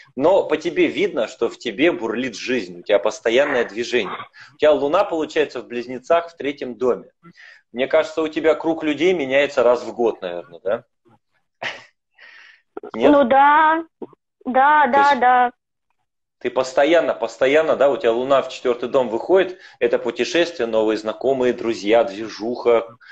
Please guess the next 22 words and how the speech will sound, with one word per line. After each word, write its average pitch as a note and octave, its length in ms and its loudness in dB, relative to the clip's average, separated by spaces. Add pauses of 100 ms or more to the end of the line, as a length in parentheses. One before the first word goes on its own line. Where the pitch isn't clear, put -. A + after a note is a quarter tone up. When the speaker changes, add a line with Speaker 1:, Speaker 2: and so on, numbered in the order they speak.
(340)
Speaker 1:
Тебе, C3 160 0
наверное, C3 260 4
нравится C3 380 0
и G#2+ 40 -4
в G#2 80 -10
клубы E3 320 0
ходить, D3+ 380 -2
наверное, A2 260 -4
на G#2 140 -8
тусовки, A#2+ 580 -6 (300)
да? A#2 200 -2 (600)
Или A3 180 4
Speaker 2:
А, A#3+ 80 2
Speaker 1:
клубы - 240 -2
не - 100 -2
очень? - 140 0
Speaker 2:
м, C#4+ 380 2 (1120)
нет, F#4 560 4
в - 80 -18
клубы E4+ 380 2
не D#4+ 140 4
хожу, D#4+ 840 4